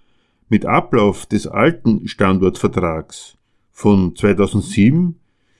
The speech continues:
standen in den Folgejahren zweitausenddreizehn, zweitausendfünfzehn und zuletzt zweitausendneunzehn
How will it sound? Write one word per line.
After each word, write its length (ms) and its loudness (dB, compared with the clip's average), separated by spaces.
standen 460 2
in 100 2
den 160 2
Folgejahren 720 2
zweitausenddreizehn, 1080 0
zweitausendfünfzehn 1120 0
und 200 -2
zuletzt 420 0
zweitausendneunzehn 1120 -2